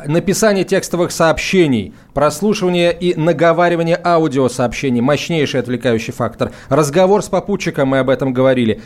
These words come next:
Еда и питьё за рулём – просто м-, моветон, правда, и, и очень опасно. Поиск радиостанции, постоянное перетыкивание кнопок –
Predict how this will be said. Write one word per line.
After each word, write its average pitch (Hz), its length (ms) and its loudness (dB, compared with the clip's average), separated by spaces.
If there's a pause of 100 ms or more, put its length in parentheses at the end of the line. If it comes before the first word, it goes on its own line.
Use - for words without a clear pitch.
(120)
Еда 185 420 2
и 202 60 4
питьё 180 500 0
за 143 140 0
рулём – 160 340 2
просто 160 300 0
м-, 135 80 0 (440)
моветон, 135 760 0
правда, 120 360 0
и, 107 80 0
и 120 380 -2
очень 135 340 -2
опасно. 117 460 -4 (240)
Поиск 202 360 2
радиостанции, 180 760 -2
постоянное 151 680 -2
перетыкивание 139 640 -2
кнопок – 127 500 -4